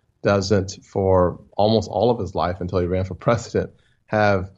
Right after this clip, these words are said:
folks like Gayle King and many others attending events, and Oprah and many others having done, uh, things with him from a social perspective. It's when he became president and, and frankly said some things that were quite controversial that folks, uh,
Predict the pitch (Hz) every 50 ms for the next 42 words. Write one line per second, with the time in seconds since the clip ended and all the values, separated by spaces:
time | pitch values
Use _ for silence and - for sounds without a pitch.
0 | _ _ _ _ - - 110 117 - - 117 98 90 92 107 113 113 113 113 -
1 | - 120 120 113 104 101 110 113 110 107 104 110 117 113 104 104 98 98 98 98
2 | - 101 - - 107 107 104 107 107 101 90 82 90 - 110 113 117 104 - -
3 | - 104 101 95 90 85 82 85 - - - - - - - 113 120 120 127 139
4 | 139 117 107 98 - - - 101 98 104 113 117 113 113 120 131 117 117 107 110
5 | 107 110 - _ _ _ _ _ - 101 101 104 101 107 104 98 110 110 110 110
6 | 104 101 - - - 50 - - - - - - - - 127 113 120 117 117 113
7 | 107 104 101 107 113 110 110 - 120 113 113 110 110 - 110 101 92 92 - -
8 | 113 107 - - 92 - 90 90 - - 143 139 139 - 104 98 98 - - _
9 | _ _ _ _ _ - 113 107 - - - - 139 123 113 107 104 101 113 113
10 | 113 110 104 101 98 - - 95 - 113 107 98 - 123 120 113 101 101 104 113
11 | 117 - 107 107 113 131 127 127 - - 113 110 104 - 113 113 113 117 113 107
12 | - 120 113 107 - 117 98 107 110 110 104 101 95 101 98 - 117 104 - -
13 | 113 104 101 - - 123 147 143 143 117 107 107 - - - _ _ _ _ -
14 | 117 104 95 - - 113 110 107 104 - - 120 113 110 110 107 104 95